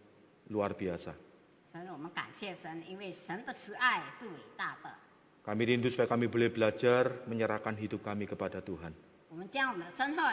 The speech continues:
Speaker 2: 交托在主的恩属当中。
Speaker 1: Bahkan di tengah-tengah kesulitan yang sedang kami hadapi atau bahkan akan kami hadapi,
Speaker 2: 我们要面临的困难，
Speaker 1: kami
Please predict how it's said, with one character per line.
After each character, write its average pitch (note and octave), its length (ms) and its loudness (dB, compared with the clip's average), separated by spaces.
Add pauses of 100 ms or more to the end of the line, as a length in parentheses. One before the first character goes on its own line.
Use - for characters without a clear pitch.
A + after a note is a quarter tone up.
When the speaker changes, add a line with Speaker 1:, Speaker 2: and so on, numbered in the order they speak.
Speaker 2:
交 D4 220 6
托 D#4 200 -2
在 A#3 320 2
主 D#3+ 80 -12 (100)
的 F#3+ 60 -4
恩 A#3+ 180 -6
属 G#3 120 -10 (160)
当 G3 220 2
中。 G3+ 280 -6 (220)
Speaker 1:
Bahkan B2 260 6
di A#2+ 80 4
tengah-tengah A#2 480 2
kesulitan A#2+ 880 2
yang A2 400 0 (560)
sedang C#3 320 8
kami A#2+ 320 4
hadapi A2 480 2
atau G#2+ 400 2
bahkan G#2+ 560 -2
akan C3 400 4
kami G#2+ 320 0
hadapi, F#2+ 480 -4 (540)
Speaker 2:
我 E3+ 100 -10
们 F#3+ 200 -8
要 B3+ 180 4
面 D4 340 0
临 G#3+ 160 -6
的 G3 160 -6
困 C#4+ 160 2
难， D3 400 -6 (400)
Speaker 1:
kami B2 160 4